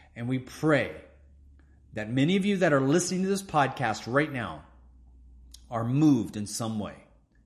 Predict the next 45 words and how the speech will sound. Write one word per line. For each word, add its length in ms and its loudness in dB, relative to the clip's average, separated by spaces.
And 120 -10
you 80 -10
go 220 -2
online 440 -2
and 160 -4
you 80 -2
make 280 -4
a 40 -4
difference 800 -6
in 280 -6
one 180 2
of 180 -2
these 360 0
children's 560 -4
lives, 420 -4
children 640 -2
of 160 -6
pastors 520 0
that 180 -6
we 140 2
know 120 2
personally 540 0
at 80 -8
Back 200 -2
to 60 -8
Jerusalem, 400 -4
children 680 2
that 140 0
have 160 -2
had 300 0
to 40 -2
be 120 0
shifted 440 -2
around 320 2
in 80 2
the 60 0
middle 240 2
of 80 0
the 80 0
night, 280 -2
going 220 2
from 200 -4
their 180 0
own 320 0
bed, 420 0